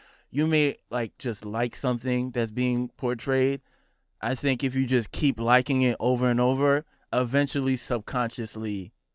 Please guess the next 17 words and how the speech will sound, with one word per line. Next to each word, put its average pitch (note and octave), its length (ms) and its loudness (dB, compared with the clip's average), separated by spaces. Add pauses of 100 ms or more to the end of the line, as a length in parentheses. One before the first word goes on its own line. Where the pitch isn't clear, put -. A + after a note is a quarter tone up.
(260)
you'll B2 180 0
start A#2 320 -2
to A2+ 100 -8
feel A2+ 240 -2
as A2 140 -4
though G#2+ 180 -4
this A2 260 -6
is A2 80 -8
the G#2+ 140 -4
only G#2 260 -6
way G2+ 200 -4
you G2 260 -8
should G2 180 -10
be F#2 100 -8
living F#2 280 -8
your E2+ 120 -10
life. - 380 -16